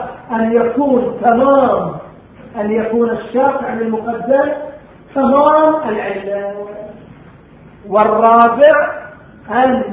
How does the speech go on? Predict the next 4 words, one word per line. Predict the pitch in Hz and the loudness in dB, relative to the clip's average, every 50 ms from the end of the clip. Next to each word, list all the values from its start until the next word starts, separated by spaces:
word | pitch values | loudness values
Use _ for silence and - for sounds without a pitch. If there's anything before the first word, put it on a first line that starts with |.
| - - - | -10 -8 -6
تكون | 233 226 220 - 269 269 254 254 226 202 196 180 - - - | -4 -4 -4 -4 -4 0 0 0 0 0 -2 -6 -8 -6 -4
تلك | 262 262 254 - - - 214 | 0 0 0 0 -2 -4 -4
العلة | 214 214 202 202 196 196 196 196 202 220 247 262 269 254 - - - - - - - - - | -4 -4 -4 -4 -6 -8 -8 -8 -2 0 2 2 2 0 -2 -6 -10 -14 -18 -20 -20 -14 -8
علة | - 247 254 247 247 254 262 262 262 254 254 - | -4 -2 0 0 2 4 4 4 4 2 -2 -4